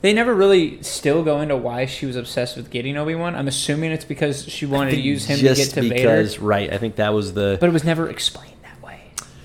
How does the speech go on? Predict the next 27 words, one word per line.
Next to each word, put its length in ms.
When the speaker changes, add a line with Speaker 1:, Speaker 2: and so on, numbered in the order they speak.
Speaker 2:
I 60
think 120
they 100
tried 320
to 60
go 140
for 140
that 140
in 100
this 180
episode 580
when 120
Obi-Wan 680
and 340
Reva 220
are 120
having 360
that 320
dialogue 800
on 100
Speaker 1:
Right. 320
Speaker 2:
the 140
opposite 420
sides 380
of 100
the 80
door. 540